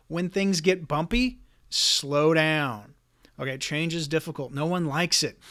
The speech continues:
And, uh, when you experience turbulence, you know, go ahead, slow down, pull back the throttle, and take some time to determine the reason for the turbulence, where it might be coming from. You know, is this, i-,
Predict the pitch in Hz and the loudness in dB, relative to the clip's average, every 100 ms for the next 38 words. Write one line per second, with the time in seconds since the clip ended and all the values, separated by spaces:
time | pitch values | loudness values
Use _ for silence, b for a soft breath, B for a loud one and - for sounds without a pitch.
0 | B B B - 151 156 156 156 151 151 | B B B -2 2 4 4 2 0 0
1 | 151 151 156 156 156 156 160 156 180 185 | 0 -2 -6 -8 -10 -10 -8 -4 0 0
2 | 180 - - 175 185 202 190 - 202 196 | 0 0 -2 0 0 0 -4 -2 -2 0
3 | 202 208 208 - - _ - 190 160 160 | -2 -2 -2 -4 -4 _ -10 -4 -4 -4
4 | 202 190 202 147 - 185 185 180 156 139 | -2 0 0 2 0 2 2 2 0 -2
5 | 180 180 175 175 165 - 151 151 156 156 | -4 0 0 0 -4 -2 0 0 0 -4
6 | 196 208 - 180 - 190 180 160 147 160 | -4 -4 -2 -4 -4 -2 0 -2 -4 -6
7 | 156 185 180 156 156 B B - 147 185 | -6 -6 -4 -4 -6 B B -8 0 2
8 | 214 190 165 151 131 127 - 127 123 127 | 2 0 -4 -4 -6 -8 -8 -8 -6 -8
9 | 151 - B B B 147 156 165 151 151 | -8 -12 B B B 0 0 0 -2 -4
10 | 147 - 151 165 135 - 120 113 143 b | -6 -8 -6 -6 -8 -10 -14 -16 -20 b
11 | b 143 143 170 156 175 165 - B B | b -10 -8 -4 -2 -2 -2 -6 B B
12 | B 156 160 | B -10 -10